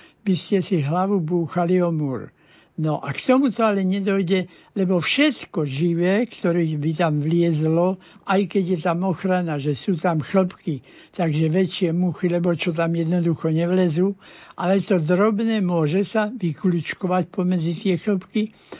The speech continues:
a, e, a, ale sa prílepí, tak nedojde. No, tak jednoducho neslobodno čistiť uši tak s tými,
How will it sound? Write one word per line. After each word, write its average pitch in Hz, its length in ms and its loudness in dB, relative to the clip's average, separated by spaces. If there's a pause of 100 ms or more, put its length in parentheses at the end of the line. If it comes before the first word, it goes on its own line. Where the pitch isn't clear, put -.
(520)
a, 185 140 4 (420)
e, 170 560 -2 (1080)
a, 170 120 0 (160)
ale - 460 -2
sa 165 200 0
prílepí, 196 560 0
tak 165 240 0
nedojde. 196 640 2 (720)
No, 190 320 2 (320)
tak - 480 0 (320)
jednoducho 233 720 0
neslobodno 214 1040 2
čistiť - 640 -4
uši 202 480 0
tak 190 320 2
s - 160 -12
tými, 175 400 0